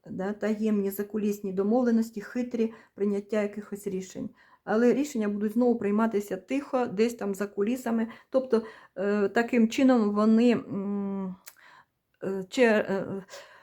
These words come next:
ну, як сказати, м, ви розумієте, суть, суть. Е, Єрмаку треба, щоб, е, щоб, для того, щоб впливати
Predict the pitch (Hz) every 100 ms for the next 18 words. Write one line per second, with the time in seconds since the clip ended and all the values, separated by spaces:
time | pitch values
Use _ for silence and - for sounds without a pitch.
0 | _ _ _ - 185 190 - 214 220 196
1 | - 196 196 175 - - _ _ _ -
2 | 202 196 196 - 190 - 202 214 233 311
3 | 294 220 - 247 220 - 175 - 226 202
4 | - _ _ _ _ _ _ _ - 196
5 | 226 220 226 226 285 - 262 226 233 214
6 | 214 202 190 - 175 - 226 214 - 208
7 | 208 254 240 208 - - - 233 233 226
8 | 247 240 - 196 175